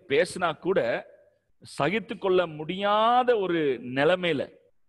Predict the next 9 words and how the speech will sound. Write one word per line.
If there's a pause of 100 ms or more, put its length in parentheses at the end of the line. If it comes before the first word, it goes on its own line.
(500)
இருக்கிற
ஒரு
மனுஷனா
இருக்கிறதுனால,
இவர்
மைண்ட்ல
எப்பயுமே
யோசிக்கிறது
என்னன்னா,